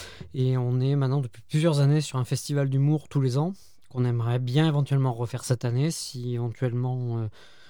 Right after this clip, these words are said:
les bébêtes veulent bien, veulent bien un peu nous foutre la paix, euh, et où on est les trois dessin-, les trois gens de dessin, en fait, officiels du festival, avec souvent un quatrième larron ou larronne qui vient se rajouter, en fait, chaque année,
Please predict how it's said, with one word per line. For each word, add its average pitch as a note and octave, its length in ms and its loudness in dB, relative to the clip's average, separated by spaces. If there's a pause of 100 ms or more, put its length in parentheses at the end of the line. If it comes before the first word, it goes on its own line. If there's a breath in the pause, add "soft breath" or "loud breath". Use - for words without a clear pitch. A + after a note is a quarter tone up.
(120 soft breath)
les B2+ 100 0
bébêtes B2+ 320 0
veulent B2+ 160 0
bien, B2+ 240 -2
veulent B2 160 -4
bien B2 220 -4
un B2 80 -2
peu C3 140 -4
nous B2 100 0
foutre - 240 -8
la A#2 60 0
paix, F3 200 -2 (640)
euh, B2+ 260 0
et C3 100 0
où B2+ 60 0
on C3 160 2
est E3+ 80 4
les D#3 100 2
trois D3 240 -2
dessin-, C3+ 300 -4
les B2+ 760 -4
trois - 220 -2
gens D#3 160 2
de D#3 80 4
dessin, D3+ 400 2
en D#3+ 140 2
fait, D3+ 240 -4
officiels D3 460 -2
du B2+ 80 -8
festival, C#3+ 520 -2
avec C3 280 0
souvent C#3+ 340 -4
un C#3 60 -2
quatrième C#3 640 -2
larron C3 360 -2
ou C3 40 0
larronne C3+ 360 0
qui - 160 -6
vient C3+ 220 4
se - 120 -10
rajouter, A2+ 380 -2
en B2 100 -4
fait, C3+ 360 -4
chaque - 220 -6
année, C3 200 0